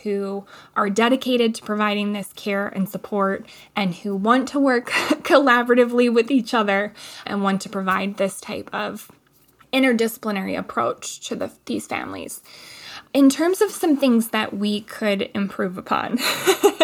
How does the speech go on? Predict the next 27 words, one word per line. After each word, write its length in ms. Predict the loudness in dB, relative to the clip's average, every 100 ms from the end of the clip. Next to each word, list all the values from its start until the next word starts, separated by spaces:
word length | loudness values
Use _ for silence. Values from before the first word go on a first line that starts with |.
| 2 0 -8 -6 2
um, 360 | 6 6 2 2
where 100 | 0
do 100 | 0 -16 2 6
I 480 | 8 6 6 6 4
start? 420 | 4 4 6 4
<laughs> 420 | 4 4 6 6 4 2 6
I 520 | 6 8 8 8 6
think, 680 | 4 2 2 2 2 2 -2 -4 -10 -8 2
I 100 | 4
think 240 | 6 4 4
the 80 |
first 440 | 4 8 8 8 2
thing 200 | 4 6
I 60 |
want 200 | 6 6
to 60 | 4
talk 260 | 2 0 2
about 360 | 6 6 4
is 420 | 0 0 -2 -6 -14 -18 -18 -12 2
occupational 720 | 2 4 0 0 0 0 0
therapy, 500 | 0 0 0 -2 -4
specifically 680 | -4 -6 -4 -2 -2 4 4
in 100 | 4
the 60 |
United 420 | 2 2 2 0 -4
States. 520 | -4 -6 -6 -12 -10 -2
Unfortunately, 1080 | 0 2 0 0 -2 -2 0 0 0 -4